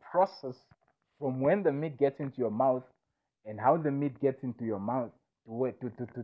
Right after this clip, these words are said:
to the excretion, it's like that process should be scrutinized. I really think that some, some, some of the information that we get is, like, really, really, really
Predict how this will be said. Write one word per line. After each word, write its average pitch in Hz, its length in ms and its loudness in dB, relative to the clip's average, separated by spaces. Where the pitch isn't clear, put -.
to 123 100 -6
the 117 80 2
excretion, 143 840 -4
it's 117 140 -16
like 113 240 0
that 151 260 6
process 127 320 -4
should 107 200 -12
be 117 140 -6
scrutinized. 131 560 -4
I 190 80 6
really 180 300 8
think 147 280 -2
that 117 260 4
some, 143 260 6
some, 147 220 0
some 156 140 4
of 147 100 -2
the 127 60 0
information 127 560 -4
that 113 140 4
we 110 120 -2
get 127 220 2
is, 120 140 -8
like, 107 200 -2
really, 139 340 2
really, 123 300 0
really 117 300 -2